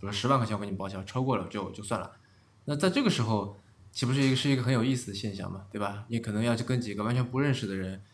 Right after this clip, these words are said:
一起来做协调，呃，一起来商量，一起来就是做一个折中的事情，说你喜欢这个，但他喜欢那个，那，那怎么办？对吧？如果有矛盾了怎么办？如果说，呃，你喜欢比较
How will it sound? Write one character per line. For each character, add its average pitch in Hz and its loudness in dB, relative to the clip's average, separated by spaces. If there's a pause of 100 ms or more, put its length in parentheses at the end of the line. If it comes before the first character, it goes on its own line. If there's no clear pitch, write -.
一 165 -4
起 151 -2
来 101 2
做 110 0
协 95 -4
调， 95 -8 (260)
呃， 98 0
一 139 2
起 135 -4
来 101 0
商 151 6
量， 104 2 (300)
一 147 -4
起 127 -2
来 107 6
就 110 -2
是 110 0
做 113 0
一 101 0
个 104 0
折 104 0
中 156 4
的 165 8
事 - 0
情， 98 -6
说 101 -2 (100)
你 110 2
喜 127 -2
欢 95 -4
这 101 -6
个， 101 -8
但 107 -2
他 127 0
喜 147 -6
欢 - -18
那 90 -12
个， 92 -10
那， 113 -2
那 113 0
怎 113 -4
么 82 -16
办？ - -18 (320)
对 - -6
吧？ 95 -2
如 110 0
果 139 4
有 113 6
矛 92 2
盾 151 2
了 120 0
怎 90 -6
么 80 -6
办？ 82 -10 (300)
如 135 4
果 120 4
说， 113 2
呃， 101 0
你 104 0
喜 123 -2
欢 107 0
比 101 -6
较 95 -2